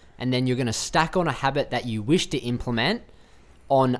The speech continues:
after or before the habit you've already got. So this comes into play when you think about, "Well, what do I wanna implement that works well with an already established habit?" So for my example, and I let Cam know this, that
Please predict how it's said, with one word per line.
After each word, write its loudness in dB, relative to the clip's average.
after 4
or -2
before -2
the -4
habit -2
you've -6
already -4
got. -4
So 0
this 0
comes 0
into -2
play 0
when -2
you -4
think -4
about, 2
"Well, 0
what 4
do 2
I 4
wanna 0
implement -4
that -2
works -2
well 0
with -4
an -6
already -2
established -4
habit?" -4
So -6
for -2
my 4
example, -2
and -6
I 2
let 0
Cam -2
know 0
this, -6
that -2